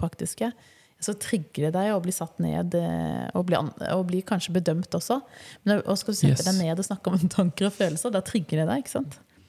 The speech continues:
Speaker 2: Mm.
Speaker 1: Mye lettere å, å gjøre noe praktisk, få gjennomført en jobb, eller
Speaker 2: F-, føle seg låst, da.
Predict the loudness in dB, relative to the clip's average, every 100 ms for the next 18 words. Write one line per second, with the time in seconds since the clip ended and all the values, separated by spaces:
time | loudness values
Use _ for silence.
0 | -8 -6 -6 -10 0 2 4 0 0 0
1 | 2 2 0 0 0 0 2 0 0 -2
2 | -2 -4 -4 -12 -6 0 2 2 0 0
3 | -2 0 2 2 2 0 0 -2 -4 -12
4 | _ -20 -8 -6 -6 2 6 6 6 4
5 | 4 2 -2 -6 -6